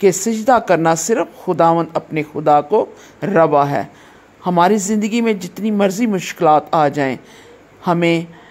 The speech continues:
अपने खुदावंद खुदा के सामने झुकना चाहिए और सिर्फ उससे मदद मांगनी चाहिए,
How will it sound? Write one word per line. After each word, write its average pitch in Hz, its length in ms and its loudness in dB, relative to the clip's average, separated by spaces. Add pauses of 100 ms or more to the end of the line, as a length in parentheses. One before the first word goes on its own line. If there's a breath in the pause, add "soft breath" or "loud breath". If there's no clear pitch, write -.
(260 loud breath)
अपने 170 300 -2
खुदावंद 175 640 -2
खुदा 180 280 0
के 196 160 -4
सामने 202 380 -2
झुकना 180 380 -4
चाहिए 165 480 0 (280 loud breath)
और 165 100 0
सिर्फ 214 440 -2
उससे 233 300 -2
मदद 156 420 -2
मांगनी 147 340 0
चाहिए, 143 460 -2